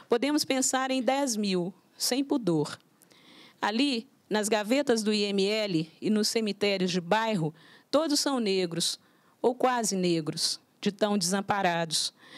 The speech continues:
embora os direitos humanos, de um modo geral, considere-os apenas como jovens mortos nas periferias de São Paulo. Estavam presos em casa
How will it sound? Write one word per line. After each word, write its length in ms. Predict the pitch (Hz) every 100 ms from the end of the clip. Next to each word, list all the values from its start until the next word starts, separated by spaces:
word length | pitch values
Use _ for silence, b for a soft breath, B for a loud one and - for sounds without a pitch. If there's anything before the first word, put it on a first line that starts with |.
| B -
embora 360 | 240 208 202
os 80 | 214
direitos 400 | 220 214 196 190
humanos, 480 | 247 240 220 233 254
de 100 | 226
um 80 | 233
modo 300 | 202 190 185
geral, 480 | 220 220 214 233 247 B B
considere-os 720 | - 247 262 214 214 214 226
apenas 540 | 233 220 247 254 233 -
como 260 | 220 226
jovens 640 | 220 175 240 262 269 302 254
mortos 580 | 214 214 226 - 226 -
nas 180 | 214
periferias 640 | - 220 233 233 220 190 190
de 100 | 214
São 180 | - 214
Paulo. 400 | - 147 139 151 _ _ B B B B B B B B B B B B B B
Estavam 420 | - - 330 359 320
presos 420 | 285 330 330 269
em 100 | 320
casa 640 | 320 262 262 269 185 -